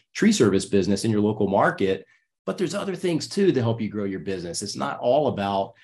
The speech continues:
marketing and advertising, which a lot, a lot of it is, uh, but it's kinda how to connect the dots to build your business. And that's why I'm super excited to have you on today. Like, you've got that full knowledge of doing it, you know, over and over again with other tree service companies. So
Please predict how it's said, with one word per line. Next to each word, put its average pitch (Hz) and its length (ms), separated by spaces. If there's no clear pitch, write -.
marketing 101 540
and 85 80
advertising, 92 640
which 104 140
a - 80
lot, 117 240
a - 280
lot 165 120
of 110 80
it 104 80
is, 127 480
uh, 101 160
but 110 80
it's 113 120
kinda 160 180
how 151 80
to 147 80
connect 127 320
the 107 40
dots 107 440
to 107 100
build 107 300
your 98 100
business. 95 540
And 98 80
that's 110 160
why 131 100
I'm 113 80
super 113 260
excited 104 300
to 101 80
have 104 140
you 98 160
on 113 100
today. 87 180
Like, 82 140
you've 98 100
got 107 200
that 98 240
full 110 320
knowledge 101 480
of 85 180
doing 117 260
it, 113 240
you 110 80
know, 95 80
over 104 240
and 104 80
over 104 200
again 104 260
with 98 140
other 101 180
tree 110 180
service 110 300
companies. 113 460
So 98 280